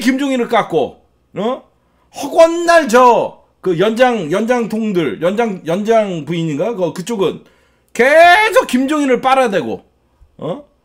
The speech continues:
그냥 정신 나간 인간들이었거든. 응? 그 인간들 지금 어디가 있나 보라고,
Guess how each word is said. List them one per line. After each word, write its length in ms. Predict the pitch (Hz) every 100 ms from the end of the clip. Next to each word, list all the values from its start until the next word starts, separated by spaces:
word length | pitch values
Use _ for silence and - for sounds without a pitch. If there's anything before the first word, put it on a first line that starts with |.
| _ _
그냥 160 | 202 208
정신 320 | 160 190 311
나간 340 | 208 170 277
인간들이었거든. 1000 | 349 339 294 226 175 147 113 110 127 98 - _ -
응? 240 | 170 233 _ _ _ _ _ _ _ _ -
그 100 | -
인간들 340 | 285 294 277 269
지금 200 | 226 247
어디가 300 | 175 196 196
있나 180 | 185 170
보라고, 580 | 110 92 90 95 98